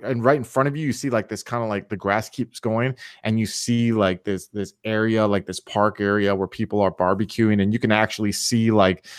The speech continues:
on your immediate left, like, there's a parking lot that has, like, all these different types of vehicles. You assume it's a parking lot for either the building that you just walked around or the building that is currently, like, a little further ahead on your left there,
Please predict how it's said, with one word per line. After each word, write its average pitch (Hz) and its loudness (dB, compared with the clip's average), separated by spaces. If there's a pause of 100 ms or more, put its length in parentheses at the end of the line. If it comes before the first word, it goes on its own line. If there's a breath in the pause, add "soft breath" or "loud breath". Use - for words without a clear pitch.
(120 loud breath)
on 107 4
your 95 4
immediate 117 6
left, 104 2
like, 92 0
there's 101 -2
a 87 -2
parking 104 0
lot 101 2
that - -4
has, 95 -2
like, 95 -2
all 95 0
these 95 -4
different 98 -8
types 98 -2
of 87 -8
vehicles. 104 0
You 110 2
assume 107 0
it's 95 -4
a 95 -4
parking 104 2
lot 104 2
for 98 -6
either 107 2
the 95 0
building 104 2
that 95 -4
you 98 -10
just - -16
walked 117 6
around 127 4 (340 loud breath)
or 104 6
the 98 4
building 104 4
that 95 2
is 95 0
currently, 101 -2 (260 loud breath)
like, 92 0
a 101 0
little 107 6
further 101 2
ahead 98 0
on 95 0
your 90 0
left 95 0
there, 87 -2